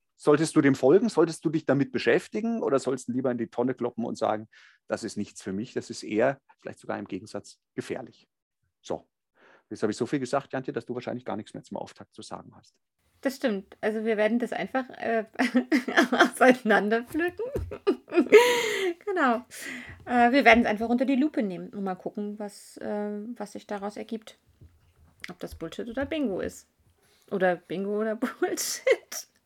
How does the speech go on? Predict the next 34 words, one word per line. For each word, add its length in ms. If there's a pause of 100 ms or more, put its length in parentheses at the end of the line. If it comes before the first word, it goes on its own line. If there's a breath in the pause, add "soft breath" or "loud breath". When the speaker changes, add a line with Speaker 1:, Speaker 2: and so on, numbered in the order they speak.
(160)
Speaker 1:
Ja, 140 (260)
fängt 180
ja 60
beides 260
mit 140
B 140
an. 200 (580 loud breath)
Ja, 240 (160)
genau. 480
So, 280
dann 200
sag 180
mal, 140
mit 160
was 160
fangen 180
wir 160
an 160
heute? 260 (540)
Was 140
ist 100
denn 80
der 100
erste 280
Spruch? 480
Speaker 2:
Also 180
es 140
gibt 300
ja 160 (220)
unzählige 800
Seiten, 320
unzählige 460
Menschen, 360
die, 200